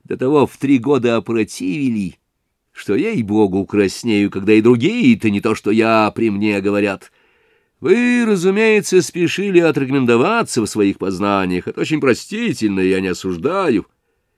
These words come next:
Я же хотел только узнать теперь, кто вы такой, потому что, видите ли, к общему-то делу в последнее время прицепилось столько разных промышленников, и до того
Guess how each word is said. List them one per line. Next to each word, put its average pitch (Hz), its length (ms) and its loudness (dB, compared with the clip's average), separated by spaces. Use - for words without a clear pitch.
Я 240 240 0
же 165 180 4
хотел 147 420 2
только 165 300 -2
узнать 151 520 0
теперь, 104 260 0
кто 226 300 -2
вы 101 120 4
такой, 139 600 -2
потому 107 240 -2
что, 123 240 2
видите 123 360 4
ли, 120 160 2
к - 100 -6
общему-то 151 560 2
делу 131 400 4
в - 120 -16
последнее 117 720 2
время 113 280 2
прицепилось 127 680 2
столько 131 540 0
разных 143 420 0
промышленников, 123 880 0
и 135 100 0
до 175 140 4
того 262 280 0